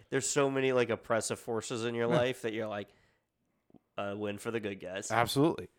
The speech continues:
Speaker 2: I mean, it's one of those, like, they go to fight earlier in the first episode,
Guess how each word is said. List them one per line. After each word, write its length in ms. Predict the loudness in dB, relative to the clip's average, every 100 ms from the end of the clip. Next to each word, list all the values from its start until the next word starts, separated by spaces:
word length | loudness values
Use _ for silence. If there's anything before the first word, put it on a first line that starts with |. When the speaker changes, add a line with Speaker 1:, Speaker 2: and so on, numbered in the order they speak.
| _ _ 0
Speaker 2:
I 100 | 4
mean, 140 | 6
it's 140 | 6 10
one 100 | 10
of 60 |
those, 120 | 12 10
like, 260 | 8 6 _ _ _ _ _ 6
they 120 | 8
go 200 | 12 12
to 100 | 12
fight 300 | 10 8 8
earlier 260 | 6 4 4
in 80 |
the 60 | 0
first 340 | 2 2 4
episode, 540 | 0 0 -2 -2 -2